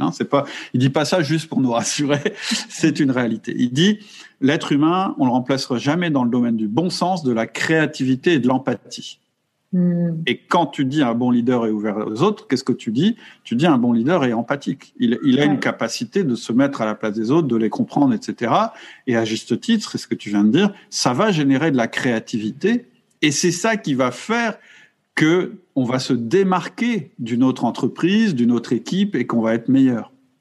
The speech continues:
Speaker 2: Ouais,
Speaker 1: Moi,
Speaker 2: complètement.
Speaker 1: je suis d'accord avec toi, c'est vraiment, c'est, c'est, c'est ce,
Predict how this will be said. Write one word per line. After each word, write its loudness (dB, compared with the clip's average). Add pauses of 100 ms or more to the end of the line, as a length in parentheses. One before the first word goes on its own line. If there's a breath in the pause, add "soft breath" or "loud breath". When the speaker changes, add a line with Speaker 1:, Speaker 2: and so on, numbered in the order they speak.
(440)
Speaker 2:
Ouais, 4
Speaker 1:
Moi, -2 (220)
Speaker 2:
complètement. 2
Speaker 1:
je 2
suis 0
d'accord 0
avec -2
toi, 0
c'est -4
vraiment, 2 (300 loud breath)
c'est, 0
c'est, 0 (260 loud breath)
c'est 2
ce, 2